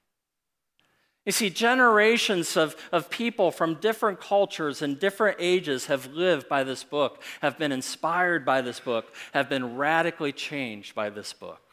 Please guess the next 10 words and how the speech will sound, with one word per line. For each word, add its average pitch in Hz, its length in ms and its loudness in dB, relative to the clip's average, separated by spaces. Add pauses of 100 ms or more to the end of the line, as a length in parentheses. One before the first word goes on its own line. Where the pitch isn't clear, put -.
(2750)
It's - 120 -12
inspired 156 600 4
more 160 220 4
artists 156 500 4
and 143 120 -2
musicians 135 720 -2
than 127 160 -4
any 147 260 -2
other 131 200 0
story. 110 560 -8